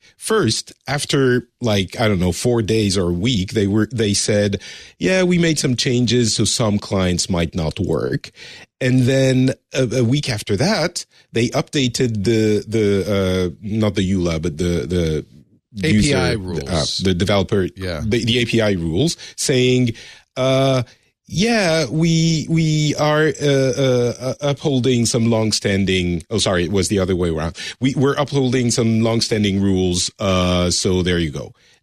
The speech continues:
Speaker 1: Without specifying anything, anything. Like, they didn't, imagine being a developer whose life it is to, job it is to develop your app for ten years, and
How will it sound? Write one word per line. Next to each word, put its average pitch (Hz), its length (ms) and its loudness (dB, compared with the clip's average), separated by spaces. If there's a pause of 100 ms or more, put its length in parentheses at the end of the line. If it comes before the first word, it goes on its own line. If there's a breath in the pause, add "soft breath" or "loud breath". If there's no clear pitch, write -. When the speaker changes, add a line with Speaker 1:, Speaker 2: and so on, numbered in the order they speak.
(140)
Speaker 1:
Without 107 340 0
specifying 92 600 0
anything, 107 600 0
anything. 127 540 0
Like, 90 160 -2
they 101 140 -2
didn't, 110 320 0 (400 loud breath)
imagine 165 480 2
being 135 280 2
a 117 60 2
developer 92 640 -2
whose 85 320 -2
life 117 400 0
it 101 140 -2
is 87 360 0
to, 98 180 -4
job 98 560 0 (140)
it 104 140 -4
is 95 280 2
to 90 360 0 (440 loud breath)
develop 107 480 0
your 104 220 2
app 113 380 -2 (140)
for 101 440 0 (220)
ten 147 200 2
years, 143 580 2 (760)
and 120 360 0